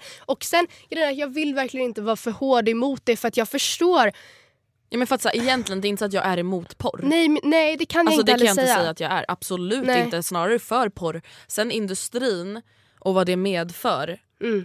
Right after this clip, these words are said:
Speaker 2: kan jag nog säga att jag i många delar är emot.
Speaker 1: Mm.
Speaker 2: Men det är så här, att folk onanerar till porr. Alltså det är jag verkligen för. Alltså herregud,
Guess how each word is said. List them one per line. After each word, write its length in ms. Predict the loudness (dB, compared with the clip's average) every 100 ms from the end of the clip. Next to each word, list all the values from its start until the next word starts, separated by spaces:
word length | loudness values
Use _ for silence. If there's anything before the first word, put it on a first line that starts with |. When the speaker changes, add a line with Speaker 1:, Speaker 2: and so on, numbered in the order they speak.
| -6
Speaker 2:
kan 140 | -6 -4
jag 100 | -2
nog 140 | -4
säga 180 | -4 -4
att 60 | -4
jag 60 |
i 20 |
många 280 | -4 -6 -6
delar 260 | -4 -4 -4
är 160 | -4
emot. 460 | -2 -2 -2 -6 -16 -6
Speaker 1:
Mm. 180 | -2 0
Speaker 2:
Men 140 | 0
det 60 | 0
är 60 |
så 160 | -2 -2
här, 240 | 0 -2 -6 _ _ _ _ _ _ _ _ _ _ _ _ _
att 160 | -8 -6
folk 440 | -2 0 -2 -4 -4
onanerar 640 | -4 -2 -2 -2 -2 -4
till 140 | -8
porr. 400 | -6 -4 -6 -12 -8
Alltså 160 | -6
det 120 | -2 2
är 80 |
jag 80 | 2
verkligen 300 | 2 -2 -6
för. 500 | -2 0 0 -2 -10 -14 _
Alltså 200 | -4 -2
herregud, 500 | 0 0 0 -2 -2